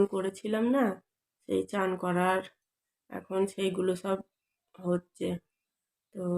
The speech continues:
জ্বর এসেছিল, খুব জ্বর এসেছিল, এখন একটু ভালো আছি। তো জ্বরের ভিডিও করা আছে, একটু তোমাদের সাথে শেয়ার করে দেবো। এটা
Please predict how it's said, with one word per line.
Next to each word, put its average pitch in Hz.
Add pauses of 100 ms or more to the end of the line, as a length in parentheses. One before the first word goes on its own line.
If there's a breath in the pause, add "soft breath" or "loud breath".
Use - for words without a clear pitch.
(460)
জ্বর 185
এসেছিল, 180
খুব 196 (120)
জ্বর 180
এসেছিল, 180 (800)
এখন 190
একটু 190 (100)
ভালো 175
আছি। 170 (640)
তো - (200)
জ্বরের 185
ভিডিও 185
করা 196
আছে, 185
একটু 190 (220)
তোমাদের 180
সাথে 180
শেয়ার 190
করে 180
দেবো। 180 (760)
এটা 190